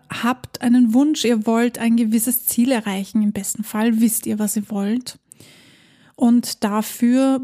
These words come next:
braucht es bestimmte Dinge. Ich wusste, ich brauche einen anderen Produzenten, um diesen Song wirklich geil klingen zu lassen. Denn ich bin keine Musikproduzentin. Also ich bin,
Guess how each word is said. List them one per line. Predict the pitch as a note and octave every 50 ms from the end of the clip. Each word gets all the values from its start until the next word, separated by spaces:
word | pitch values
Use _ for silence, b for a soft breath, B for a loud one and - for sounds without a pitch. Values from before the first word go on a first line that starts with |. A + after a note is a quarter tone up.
| A3 -
braucht | - G#3+ A3 G#3+ G#3+ - - B3+
es | B3 -
bestimmte | - - - - A#3+ A3 A3 - A#3
Dinge. | A3+ A#3+ G#3+ G#3+ G#3+ G#3+ G#3 G3+ G3 G3 - _ _ _ _ _ _ _ _ _ _ _ _ _ _ _ _ _ _ _ b b b b b b b b b b b -
Ich | C4+ B3 - A#3
wusste, | A#3 B3+ C#4+ C4+ - - C#4+ C#4 C#4+ D4 D4 D4 -
ich | A#3 G#3+ - -
brauche | - G#3+ G#3+ G#3+ A3 A3+ A3 - A#3+ A#3 A#3 A3+ A3+ A3+ A#3 A#3 - _
einen | _ A#3 A3+ A3+ A3 A3 G#3+
anderen | - G#3+ G#3+ A3 A3 A#3 A3+
Produzenten, | - - A3 A3+ A3+ A3 - - G#3+ G3+ G3+ - - G3+ G3 G3+
um | - - A#3 A#3
diesen | A#3+ A#3 A#3 B3 A#3+
Song | - - G#3 G3+ G3 G#3 G#3+ G#3 G#3 G#3+ G#3+ - _ _
wirklich | A#3+ A3 G#3+ A#3 A3 A3 - A3 G#3+ - -
geil | - G3+ F3 G3 G#3 G#3
klingen | - - A3 G#3+ G#3 G#3 G3+
zu | - G3+
lassen. | - F#3+ F#3+ - - - G3+
Denn | - G#3+ G#3+ -
ich | A#3+ A#3 -
bin | - B3+ B3+
keine | A#3+ B3 C4 C4+
Musikproduzentin. | C4+ C#4 C4 - D4+ - - - A#3+ A3+ A3+ A3+ - - G#3+ G#3 G#3+ G#3+ - A3 A3+ A#3+ A#3+ A3
Also | A3+ G#3+ - A3+
ich | G#3+ -
bin, | - A3+ G#3+ G#3+ G#3+ G#3